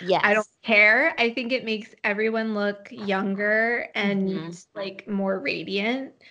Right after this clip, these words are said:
Speaker 1: and I feel like I need to try this now. <laughs>
Speaker 2: Yeah, you definitely do. It's so good. So I have been using the water sleeping mask, and I just got the, um,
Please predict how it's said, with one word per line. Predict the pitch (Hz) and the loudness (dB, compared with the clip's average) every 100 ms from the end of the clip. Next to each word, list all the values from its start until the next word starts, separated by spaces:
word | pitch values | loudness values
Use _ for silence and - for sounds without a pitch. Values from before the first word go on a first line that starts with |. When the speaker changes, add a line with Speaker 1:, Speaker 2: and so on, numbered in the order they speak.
| _ _ | _ _
Speaker 1:
and | 214 | -2
I | 208 | -2
feel | 202 196 | 0 0
like | 202 | 0
I | 202 | -2
need | 196 190 | -4 -4
to | |
try | 190 - - | -6 -6 -8
this | - - - - | -8 -10 -12 -12
now. | 50 - - - | -8 -6 -2 -2
<laughs> | - | 4
Speaker 2:
Yeah, | 285 214 180 - | 6 6 4 0
you | - 208 | -4 -2
definitely | 180 170 165 175 156 | 2 0 0 -8 -6
do. | 113 - | -6 -4
It's | 170 - | -4 -4
so | - 170 165 | -2 0 0
good. | 165 139 | -2 -4
So | - 165 | -2 -2
I | 156 165 160 156 - | 0 0 0 -2 -6
have | 196 | -8
been | 180 185 | -4 -4
using | 180 170 185 180 | -4 -4 -4 -2
the | 160 | -4
water | - 143 139 165 185 | -2 0 0 0 -2
sleeping | - 208 202 220 220 | -4 -6 -4 -6 0
mask, | 208 214 214 | 2 2 0
and | 180 | -6
I | 160 | -6
just | 160 - 156 156 | -4 -2 -2 -4
got | - 170 156 - - | -4 -2 -2 -4 -4
the, | 151 143 - - | -2 -2 -4 -6
um, | 147 131 127 131 | -6 -6 -8 -14